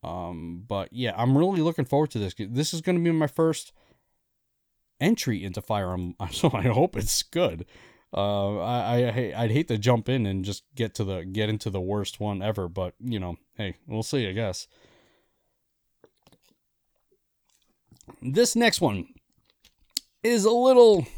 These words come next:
I just wanted to mention it. This is really, this is really nothing earth-shattering here, but I just wanted to give it a mention.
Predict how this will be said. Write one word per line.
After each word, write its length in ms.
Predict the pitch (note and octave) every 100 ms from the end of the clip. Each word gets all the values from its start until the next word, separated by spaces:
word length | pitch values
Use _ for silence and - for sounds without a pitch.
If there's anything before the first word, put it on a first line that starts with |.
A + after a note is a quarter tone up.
| - - - - - - _ _ _ _ _ _ _
I 80 | G#3+
just 180 | A3+ G#3+
wanted 240 | G#3+ D3+
to 80 | A#2+
mention 380 | G#2 G2 - F#2+
it. 80 | A2
This 180 | D#3
is 160 | F#3 C3
really, 280 | D3+ F#3 C3
this 160 | D3
is 60 | D3
really 280 | D3+ F3 C3+
nothing 480 | A#2+ B2 C3 A2+ G2+ _ _ _ _ _ _ _ _ _ _ _ _ _ _ -
earth-shattering 720 | B2 B2 - A2+ G2 F#2 F#2
here, 240 | F#2+ F#2+ F2+ - _ _ _ -
but 160 | A#2 A2
I 40 |
just 220 | A2+ C3
wanted 240 | C3 A#2+ G#2
to 80 |
give 160 | F#2+ G2
it 60 | F2+
a 80 |
mention. 420 | D#2+ D#2 - E2